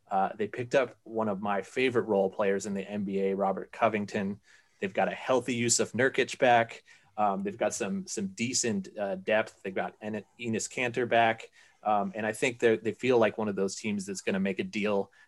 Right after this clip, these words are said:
at the deadline to bring somebody who's disgruntled, um, somebody who needs to, who wants to win. They're gonna get somebody in there. But right now, their starting lineup of Lillard, McCollum, uh, Melo, Covington, and Nurkic. I mean, that's, that's as solid a top five as you're gonna see,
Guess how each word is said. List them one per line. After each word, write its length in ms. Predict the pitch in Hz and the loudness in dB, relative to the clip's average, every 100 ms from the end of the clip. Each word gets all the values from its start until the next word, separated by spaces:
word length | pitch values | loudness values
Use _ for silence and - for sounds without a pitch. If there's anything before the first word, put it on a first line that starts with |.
| - | -10
at 120 | 92 | -6
the 80 | 95 | -2
deadline 500 | 95 95 196 190 196 | 0 0 0 -2 -4
to 100 | 104 | -4
bring 280 | 104 98 190 | -2 -2 -2
somebody 500 | - 101 101 98 98 | -2 2 2 2 0
who's 240 | 104 92 | -4 -6
disgruntled, 840 | 95 - 139 120 117 117 113 110 - - _ - | -8 -4 2 2 4 4 4 2 -10 -20 _ -6
um, 200 | 98 95 | -4 -2
somebody 300 | - 104 104 | 0 2 0
who 140 | 107 | 0
needs 180 | 101 95 | -2 -4
to, 160 | 90 - - | -8 -10 -6
who 80 | 120 | 0
wants 280 | 107 95 - | 0 0 -2
to 60 | 95 | -2
win. 480 | 104 110 110 107 - - _ | 0 2 2 -2 -8 -20 _
They're 120 | 110 | 0
gonna 120 | 110 104 | 2 2
get 220 | 104 - | 0 0
somebody 380 | 107 95 92 95 | -2 0 0 0
in 100 | 92 | -2
there. 160 | 90 | -4
But 160 | 92 90 | -4 0
right 180 | 117 139 | 0 2
now, 220 | 120 113 | 0 2
their 140 | 110 | 2
starting 420 | 113 - 107 113 95 | 0 0 2 2 -2
lineup 320 | 95 107 113 | -4 -4 -4
of 140 | 95 | -6
Lillard, 560 | 95 101 107 120 123 120 _ _ - | -6 -2 4 4 4 -4 _ _ -16
McCollum, 580 | 113 - 104 110 107 98 _ _ _ 107 | -10 2 4 4 0 -8 _ _ _ -6
uh, 240 | 92 90 | -4 -2
Melo, 720 | 98 110 110 110 110 104 107 _ _ _ | 0 2 6 6 4 2 -2 _ _ _
Covington, 720 | - 113 113 117 117 117 113 | -2 0 0 -2 -2 -2 -2
and 240 | 107 98 98 | -4 -4 -2
Nurkic. 600 | 101 117 151 - - - _ | -2 -2 -6 -4 -8 -10 _
I 40 | 101 | -6
mean, 180 | 107 104 | -4 2
that's, 380 | 120 139 - | 2 2 -4
that's 300 | - 123 156 165 | -2 -2 0 -2
as 120 | - | 0
solid 420 | - 104 117 113 | 2 4 4 4
a 60 | 98 | 0
top 320 | - 101 - | 0 -2 -2
five 280 | 98 95 95 | -6 -4 -6
as 120 | 95 | -6
you're 120 | 95 | -8
gonna 180 | 98 95 | -6 -6
see, 400 | - 107 101 | -6 -6 -8